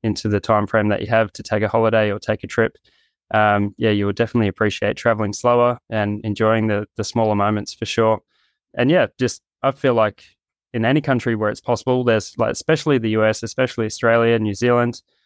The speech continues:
there's such, like, I guess, countries where it's,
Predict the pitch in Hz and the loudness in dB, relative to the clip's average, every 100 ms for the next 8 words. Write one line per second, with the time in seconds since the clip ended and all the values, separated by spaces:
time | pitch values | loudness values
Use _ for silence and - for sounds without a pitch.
0 | _ _ 123 117 - 139 147 - - - | _ _ -2 -2 0 0 0 -2 -10 -2
1 | 113 104 101 - - _ - 107 107 - | 0 0 -2 -10 -20 _ -4 0 0 -2
2 | - - _ _ _ _ _ 135 135 127 | -10 -16 _ _ _ _ _ -2 0 2
3 | 113 107 117 104 - - | 0 0 0 0 -2 -12